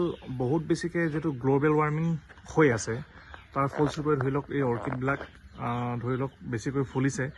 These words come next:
আৰু আচলতে ফুল ফুলা এটা ৰিজন থাকে, যিকোনো বস্তুৱে যেতিয়া প্ৰকৃতিত যেতিয়া ফুল ধৰে, ডেট মিনছ কি সি তাৰ পৰা গুটি হ'ব, আৰু গুটিৰ পৰা নতুন এটা প্ৰজন্ম সৃষ্টি হ'ব। হয়তো নতুন প্ৰজন্ম সৃষ্টি কৰিবৰ বাবে চাগে আগতীয়াকৈ সিহঁতে, আহ, ফুল ফুলিব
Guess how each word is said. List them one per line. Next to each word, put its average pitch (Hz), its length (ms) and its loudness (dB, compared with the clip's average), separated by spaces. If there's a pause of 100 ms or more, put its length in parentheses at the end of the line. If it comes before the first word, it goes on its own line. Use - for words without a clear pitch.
(560)
আৰু 139 140 -4
আচলতে 160 240 -2
ফুল 180 260 4
ফুলা 180 220 0
এটা 175 140 2 (560)
ৰিজন 135 200 6
থাকে, 147 180 0
যিকোনো 180 280 0
বস্তুৱে 175 260 0
যেতিয়া 170 240 0
প্ৰকৃতিত 147 280 -2
যেতিয়া 147 280 0
ফুল 147 200 4
ধৰে, 135 120 0
ডেট 131 180 -4
মিনছ 165 160 -2
কি 165 140 -2
সি 156 120 2
তাৰ 156 120 0
পৰা 151 120 2
গুটি 127 320 0
হ'ব, 147 120 2
আৰু 147 100 4
গুটিৰ 123 240 0
পৰা 139 160 2
নতুন 127 220 0 (520)
এটা 143 120 -2
প্ৰজন্ম 139 380 2
সৃষ্টি 135 300 0
হ'ব। 123 120 2
হয়তো 147 180 2
নতুন 147 300 0
প্ৰজন্ম 151 320 2
সৃষ্টি 151 280 -4
কৰিবৰ 147 260 4
বাবে 151 240 2
চাগে 147 220 0
আগতীয়াকৈ 143 500 2 (540)
সিহঁতে, 139 280 0
আহ, - 720 -6
ফুল 156 280 2
ফুলিব 143 300 4